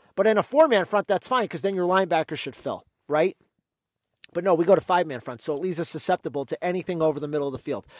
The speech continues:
in terms of passing. Don't work. Schematically broken. That's schematically broken.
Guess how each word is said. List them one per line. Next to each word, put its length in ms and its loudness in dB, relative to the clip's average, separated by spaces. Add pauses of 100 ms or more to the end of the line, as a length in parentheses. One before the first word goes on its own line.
(140)
in 80 -12
terms 200 -4
of 60 -10
passing. 380 -6 (420)
Don't 240 2
work. 340 -4 (240)
Schematically 760 -4 (140)
broken. 440 -2 (520)
That's 320 -2
schematically 720 -4 (200)
broken. 480 -6